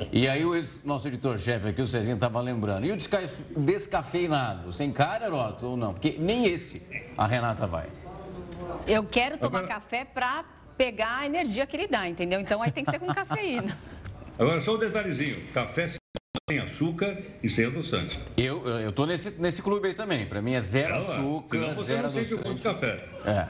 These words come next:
Speaker 3: Porque senão
Speaker 1: Zero.
Speaker 3: o café vai ficar tão ruim, como aquele café que o Pantanal faz aí na redação, que é um negócio
Speaker 1: Nossa,
Speaker 3: terrível.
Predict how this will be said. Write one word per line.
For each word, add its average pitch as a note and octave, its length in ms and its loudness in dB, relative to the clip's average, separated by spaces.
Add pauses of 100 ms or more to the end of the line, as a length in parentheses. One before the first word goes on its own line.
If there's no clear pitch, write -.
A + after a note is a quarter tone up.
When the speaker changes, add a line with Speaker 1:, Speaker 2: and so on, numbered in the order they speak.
(120)
Speaker 3:
Porque C3 160 4
senão F#3 240 2
Speaker 1:
Zero. A2+ 120 0
Speaker 3:
o - 20 -2
café G#3 160 -4
vai G3+ 100 -2
ficar F3 220 -4
tão A3+ 180 -2
ruim, F3+ 540 0 (100)
como E3 140 2
aquele G3 220 0
café F#3+ 340 0
que G3 80 0
o F3 60 2
Pantanal F3+ 600 0
faz D#3 240 0
aí D#3+ 140 0
na D#3 100 0
redação, D#3+ 560 -2
que F3 120 -2
é G3 40 4
um G3+ 140 0
negócio F3 360 2
Speaker 1:
Nossa, D#3+ 160 0
Speaker 3:
terrível. - 280 -4